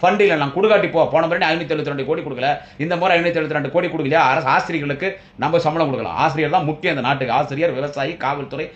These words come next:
ராணுவம், இவங்க தான் முக்கியம். நம்ம சம்பளம் தரலான்ட்டோம். அதனால அந்த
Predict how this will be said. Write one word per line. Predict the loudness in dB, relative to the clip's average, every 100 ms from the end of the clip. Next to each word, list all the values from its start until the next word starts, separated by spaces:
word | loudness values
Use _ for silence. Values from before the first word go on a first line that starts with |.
| -8
ராணுவம், | 0 2 2 0
இவங்க | 0
தான் | 0 -2
முக்கியம். | -4 -6
நம்ம | -4 -4
சம்பளம் | -4 -4 -4
தரலான்ட்டோம். | -4 -6 -8 -12 -12 -2
அதனால | 2 4 4
அந்த | 4